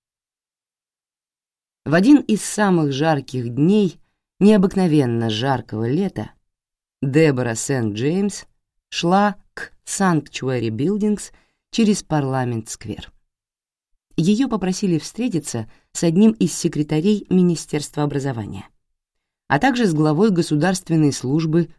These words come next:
здравоохранения. «Мы бы хотели обсудить с вами один проект», — сказали ей. «Вы свободны?» М-да.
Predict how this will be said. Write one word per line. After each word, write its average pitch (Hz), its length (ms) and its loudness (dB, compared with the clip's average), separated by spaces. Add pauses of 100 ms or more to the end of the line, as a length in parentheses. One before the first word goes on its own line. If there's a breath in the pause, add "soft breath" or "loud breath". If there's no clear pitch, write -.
здравоохранения. 127 1120 -4 (1300)
«Мы 147 200 4
бы 123 120 -2
хотели 123 320 -4
обсудить 110 460 -6
с - 120 -12
вами 185 560 0
один 127 400 -2
проект», — 131 640 -8 (320)
сказали 104 420 -8
ей. 98 360 -10 (260)
«Вы 127 120 -4
свободны?» 101 600 -6 (2250)
М-да. 120 560 -4